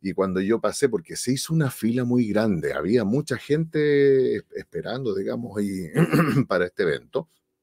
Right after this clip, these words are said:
Fue muy bonito que haya llegado tanta gente. Y claro, cuando yo pasé a retirar el libro y después tenías que ponerte a hacer fila para,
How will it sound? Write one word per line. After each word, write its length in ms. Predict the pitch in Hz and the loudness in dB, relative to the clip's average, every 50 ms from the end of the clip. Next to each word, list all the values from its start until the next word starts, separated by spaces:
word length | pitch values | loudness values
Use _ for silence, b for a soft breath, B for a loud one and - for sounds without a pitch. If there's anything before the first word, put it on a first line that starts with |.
| _ _ _ _ _ _ _ _ _ | _ _ _ _ _ _ _ _ _
Fue 140 | - - 85 | -4 -2 0
muy 160 | 80 95 104 | 2 2 2
bonito 340 | 95 92 92 113 123 120 98 | 2 2 2 2 0 0 0
que 80 | 80 80 | 2 2
haya 180 | 80 82 78 73 | 2 2 2 0
llegado 340 | 76 80 80 90 87 80 80 | -2 -2 -2 -2 -2 -2 0
tanta 300 | 131 151 165 160 98 - | -2 -2 0 -2 -4 -4
gente. 440 | - 78 65 65 - - 139 160 B B B B B B B B B B B B B B B B B B _ - | -4 -6 -8 -6 -6 -8 -8 -8 B B B B B B B B B B B B B B B B B B _ -6
Y 380 | 98 98 95 92 92 90 82 | -4 -2 -2 -2 -2 -4 -2
claro, 300 | - - 127 135 123 104 - | 2 2 4 6 4 4 2
cuando 240 | 87 85 87 87 | 0 -2 -2 -2
yo 180 | 87 90 107 110 | 0 0 0 0
pasé 280 | - 123 110 - - 123 | 0 -2 -2 0 0 2
a 40 | |
retirar 400 | 127 131 131 113 113 104 107 107 | 2 2 0 0 2 2 4 4
el 140 | 113 120 123 120 | 4 2 2 2
libro 240 | 117 110 117 139 | 2 2 4 4
y 20 | 147 | 4
después 280 | 123 104 - - 98 | 2 2 0 -2 -4
tenías 300 | - - 98 104 104 101 | -2 -2 -2 -2 -2 -4
que 100 | - - | -6 -6
ponerte 360 | 80 82 85 101 107 104 104 95 | -4 -2 0 0 0 -2 -2 -4
a 20 | |
hacer 220 | - - 98 82 | -4 -4 -6 -6
fila 280 | - - 107 117 123 117 | -6 -4 -2 -2 0 0
para, 560 | 101 85 80 78 78 - - - 50 - - | 0 -2 -2 -2 -4 -4 -8 -10 -12 -14 -18